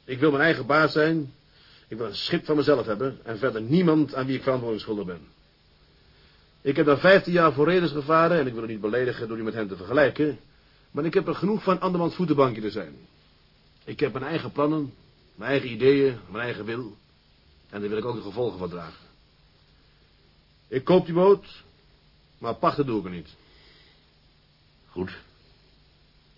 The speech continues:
Speaker 2: Als ik je ermee beledig, ik zal niet aandringen. Jij bent mans genoeg om te zien wat voor een kans je te water smijt. De Fury kost je een ton.
Speaker 1: Dat is te weinig.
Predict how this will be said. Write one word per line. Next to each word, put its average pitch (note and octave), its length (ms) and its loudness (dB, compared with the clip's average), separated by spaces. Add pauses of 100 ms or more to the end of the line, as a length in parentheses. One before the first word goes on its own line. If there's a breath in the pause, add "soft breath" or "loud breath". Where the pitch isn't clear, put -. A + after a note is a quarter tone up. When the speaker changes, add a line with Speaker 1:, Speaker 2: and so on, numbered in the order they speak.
(220)
Speaker 2:
Als D2+ 100 -16
ik E2+ 120 -10
je F2+ 80 -6
ermee D#2+ 240 -4
beledig, D2+ 480 -6 (680)
ik F2 180 -8
zal D#2+ 160 -4
niet D#2+ 180 -4
aandringen. D#2+ 480 -6 (1120 soft breath)
Jij F2 200 0
bent E2+ 160 0
mans G2 240 0
genoeg F#2+ 260 -2
om F#2+ 120 -2
te F2 140 0
zien G2+ 180 0
wat F#2+ 140 0
voor F#2 160 -2
een F2 160 0
kans G#2+ 260 -2
je F#2+ 120 2
te F#2 120 0
water F#2+ 320 -2
smijt. - 420 -10 (1600 soft breath)
De C2 160 -12
Fury G2 380 -4
kost F#2 260 -4
je F2+ 80 0
een D#2+ 160 -4
ton. E2+ 260 -2 (1400 soft breath)
Speaker 1:
Dat G2+ 140 -6
is - 60 -10
te A#2 80 -8
weinig. C3 580 -2